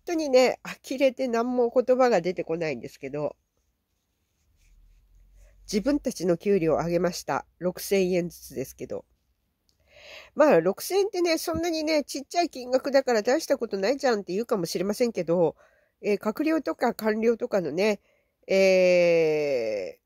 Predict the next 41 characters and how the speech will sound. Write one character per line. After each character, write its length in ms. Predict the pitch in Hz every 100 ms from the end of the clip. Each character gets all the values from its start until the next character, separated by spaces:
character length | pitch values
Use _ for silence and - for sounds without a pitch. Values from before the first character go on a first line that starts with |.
| -
ー、 40 |
そ 180 | - 208
の 160 | 190
給 220 | 185 311 285
料 160 | 165
で 100 | 151
す 140 | 156 196
よ。 80 |
も 160 | 190 277
と 80 | 349
も 100 | 392
と 140 | 392
高 260 | - - 349
い 80 | 311
ん 60 |
で 80 | 175
す 120 | -
よ。 200 | 147 131 _ _ _ _ -
で、 80 | 269
プ 160 | -
ラ 160 | 320 254
ス 200 | - 262
六 200 | 180 -
千 220 | - 190
円 140 | 170 147
で 120 | 156
す。 120 | - - - _
で 120 | 262
も 120 | 302 370
っ 40 |
て 160 | - 214
で 100 | 170
す 160 | 175
ね、 220 | 170 247 - _
え 140 | 185 196
ー、 40 |
ボ 220 | 180 339
ー 40 | 381
ナ 120 | 269
ス 140 | -
も 340 | 208 269 190